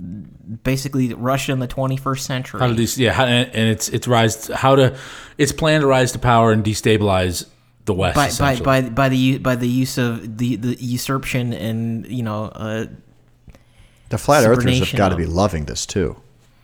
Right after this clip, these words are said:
Speaker 1: I mean, like, what's
Speaker 3: Right?
Speaker 2: How do they
Speaker 3: Because, because they've been claiming for a long time that the footage of the Earth has been falsified.
Speaker 2: Oh, God.
Speaker 3: If the technology is getting there t-, in order to falsify some of this evidence,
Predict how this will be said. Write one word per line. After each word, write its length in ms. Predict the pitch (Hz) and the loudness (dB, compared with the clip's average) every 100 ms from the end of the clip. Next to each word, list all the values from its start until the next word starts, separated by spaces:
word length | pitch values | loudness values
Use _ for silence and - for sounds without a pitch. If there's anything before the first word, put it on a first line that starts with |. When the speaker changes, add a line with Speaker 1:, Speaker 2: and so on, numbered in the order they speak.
| _ _ _ _ _ _ _ _ _ _ _ _ | _ _ _ _ _ _ _ _ _ _ _ _
Speaker 1:
I 80 | 135 | -2
mean, 100 | 147 | 0
like, 160 | 151 160 | 0 0
what's 120 | 139 | 4
Speaker 3:
Right? 100 | 120 | 4
Speaker 2:
How 80 | 127 | 6
do 60 | |
they 60 | 123 | 4
Speaker 3:
Because, 260 | 131 123 180 | 4 2 -2
because 400 | - 135 135 - | -2 0 2 2
they've 160 | 151 | 2
been 140 | 165 - | 2 2
claiming 320 | 135 123 113 | 2 2 2
for 200 | - 107 | 0 2
a 60 | |
long 240 | 107 107 104 | 2 2 0
time 340 | 131 131 120 | 2 2 2
that 200 | 101 101 | 0 -2
the 60 | 95 | -4
footage 340 | - 104 98 104 | -2 0 0 0
of 140 | 85 | -2
the 120 | 92 | -2
Earth 180 | 101 110 | -2 -2
has 140 | 90 | -4
been 120 | - 82 | -4 -4
falsified. 760 | 113 117 - - 80 64 67 | 0 0 -2 -4 -2 -2 -4
Speaker 2:
Oh, 60 | - | -8
God. 340 | - - - | -8 -6 -4
Speaker 3:
If 80 | - | -2
the 80 | 135 | 0
technology 720 | 156 139 131 131 185 147 117 | 2 2 2 4 4 2 -2
is 140 | 101 | -2
getting 260 | - 131 147 | -2 -2 0
there 140 | 101 | 0
t-, 180 | - - | 0 -4
in 140 | 117 104 | -2 0
order 300 | 101 120 117 | 0 0 0
to 80 | |
falsify 580 | 104 110 110 - - 104 | -2 0 0 -2 -4 -2
some 240 | 92 107 90 | -2 -4 -4
of 140 | - | -4
this 180 | 87 113 | -4 -2
evidence, 480 | 151 190 64 - | -2 -2 -6 -8